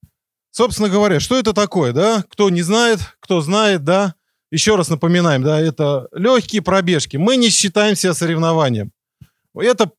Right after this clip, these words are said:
такой вот, можно, есть хорошее слово фан-ран такой прикольный, да? Это вот мы, да? Проби-, прийти, пробежать в удовольствие, да?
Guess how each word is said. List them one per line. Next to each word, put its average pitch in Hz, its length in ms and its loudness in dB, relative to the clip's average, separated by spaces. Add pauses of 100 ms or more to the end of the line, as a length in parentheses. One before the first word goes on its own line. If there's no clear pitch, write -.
такой 185 240 0
вот, 127 220 -2
можно, 156 400 0
есть 160 240 0
хорошее 185 380 0
слово 196 180 0
фан-ран 170 460 0
такой 120 260 -4
прикольный, 127 480 -2
да? 165 220 0
Это 185 240 0
вот 147 220 0
мы, 160 200 2
да? 170 380 -2 (120)
Проби-, 180 360 0
прийти, 202 380 -2
пробежать 175 500 0
в 156 40 -4
удовольствие, 156 680 -2
да? 180 240 -2